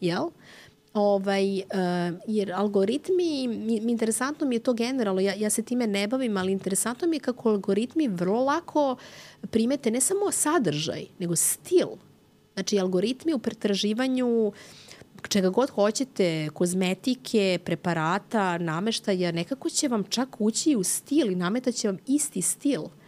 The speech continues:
Zato što je algoritam shvatio da vi to tražite. E, tako će biti i ovo.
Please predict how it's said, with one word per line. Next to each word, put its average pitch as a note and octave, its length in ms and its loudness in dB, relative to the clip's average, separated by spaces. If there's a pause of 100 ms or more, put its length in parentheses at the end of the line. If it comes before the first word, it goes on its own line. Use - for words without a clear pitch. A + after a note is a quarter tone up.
(420)
Zato F#3 320 2
što A#3 240 0
je A3+ 200 0
algoritam F#3 440 0
shvatio E3+ 400 0
da F#3 100 -2
vi F3+ 140 -2
to F#3 120 -4
tražite. - 580 -6
E, G#3 40 0
tako A#3+ 260 -2
će C4 160 -2
biti B3+ 260 0
i G#3 60 4
ovo. D3+ 320 0